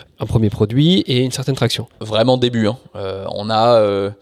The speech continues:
Speaker 2: euh, quand ils viennent nous voir, on fait, euh, cinq ou dix mille euros de M R R.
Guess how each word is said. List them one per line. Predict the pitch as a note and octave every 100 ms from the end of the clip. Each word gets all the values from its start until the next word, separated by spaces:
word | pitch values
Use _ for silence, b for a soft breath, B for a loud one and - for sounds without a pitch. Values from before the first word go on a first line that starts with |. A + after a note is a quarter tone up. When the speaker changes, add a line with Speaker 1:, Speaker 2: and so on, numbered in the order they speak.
| b b b -
Speaker 2:
euh, | F#2+ G#2
quand | A2+
ils | A2
viennent | A2+ A2+
nous | A2+
voir, | A2 B2 B2+
on | A2
fait, | - A#2
euh, | B2 G#2+
cinq | G2+ B2+ A#2+ B2
ou |
dix | A#2 A#2+
mille | A#2+
euros | A#2 A#2+
de | A#2
M | A2
R | G#2 A2 B2
R. | -